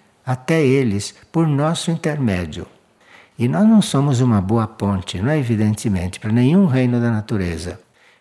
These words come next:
Por isso o reino animal está atrasado, o reino animal também está em crise, por falta daquela energia que caberia a nós canalizar para eles. Mas em vez de nós canalizarmos esta energia superior para eles,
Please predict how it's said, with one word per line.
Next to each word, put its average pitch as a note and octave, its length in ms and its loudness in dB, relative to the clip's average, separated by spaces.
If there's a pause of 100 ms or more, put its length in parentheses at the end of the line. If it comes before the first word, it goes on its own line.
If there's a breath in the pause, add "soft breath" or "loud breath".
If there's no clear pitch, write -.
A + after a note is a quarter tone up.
Por B2+ 180 2
isso G3 320 2
o D#3 40 0
reino A#2+ 260 2
animal G#2+ 420 2
está G2 220 -4
atrasado, C3 840 -2 (220 soft breath)
o A2 100 -4
reino A2 240 2
animal G#2 440 2
também G2 300 -6
está A#2 240 -6
em A#2+ 80 0
crise, D3+ 640 -2 (220 loud breath)
por D3 160 0
falta F3 480 0
daquela C3+ 340 -2
energia A#2+ 600 0
que E3+ 280 -8 (160)
caberia C3+ 560 0
a C#3+ 40 -4
nós D3 720 0 (100)
canalizar A2+ 720 -2
para A#2+ 240 -8
eles. - 420 -12 (460 loud breath)
Mas E3+ 160 0
em G#3+ 100 8
vez D#3 240 2
de C3 100 0
nós A2+ 220 0
canalizarmos B2 880 -4
esta B2 240 -6
energia G2+ 720 -2
superior A#2 600 -4
para C#3 220 -6
eles, F#2 560 -4